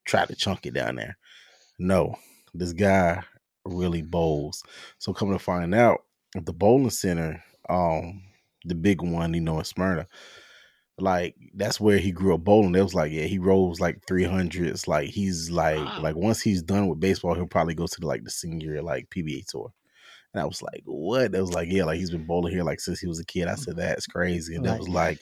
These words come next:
Speaker 3: That's
Speaker 1: you
Speaker 3: right
Speaker 1: know,
Speaker 3: down your
Speaker 1: <clears throat>
Speaker 3: alley, right?
Speaker 1: Right, right down my alley, right.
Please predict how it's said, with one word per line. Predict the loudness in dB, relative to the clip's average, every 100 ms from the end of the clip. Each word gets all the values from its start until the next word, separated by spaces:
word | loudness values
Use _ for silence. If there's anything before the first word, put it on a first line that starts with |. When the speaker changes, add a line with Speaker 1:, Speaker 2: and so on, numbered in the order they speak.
| 4
Speaker 3:
That's | 4 6
Speaker 1:
you | 6
Speaker 3:
right | 8 8
Speaker 1:
know, |
Speaker 3:
down | 6 6 6
your | 8 8 6 2
Speaker 1:
<clears throat> | -8 2
Speaker 3:
alley, | 6 6 6 2
right? | 2 4 4 2 -4 _
Speaker 1:
Right, | 4 6 6 2
right | 2 4
down | 6 4
my | 4
alley, | 4 6 8
right. | 8 8